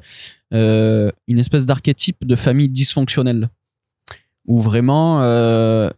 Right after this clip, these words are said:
une famille qui sait se parler que en criant. <laughs> Tu vois, euh, et je connais ça.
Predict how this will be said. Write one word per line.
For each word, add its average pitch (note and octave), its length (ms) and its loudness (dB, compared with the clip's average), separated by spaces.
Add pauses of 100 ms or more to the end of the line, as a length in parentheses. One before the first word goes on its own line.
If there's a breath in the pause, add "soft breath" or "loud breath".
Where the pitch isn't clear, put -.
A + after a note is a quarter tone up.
(240)
une B2+ 140 -2
famille C#3+ 300 2
qui - 180 -2
sait D3+ 300 2
se - 180 -2
parler B2+ 380 -2 (240)
que E3 100 2
en D3+ 160 2
criant. B2 360 -2 (180)
<laughs> G2 280 -2 (300)
Tu D3 80 0
vois, D3 120 -2 (140)
euh, G#2 400 0
et D#2 260 -6
je G2 120 -4
connais C#3+ 280 0
ça. G2 220 -6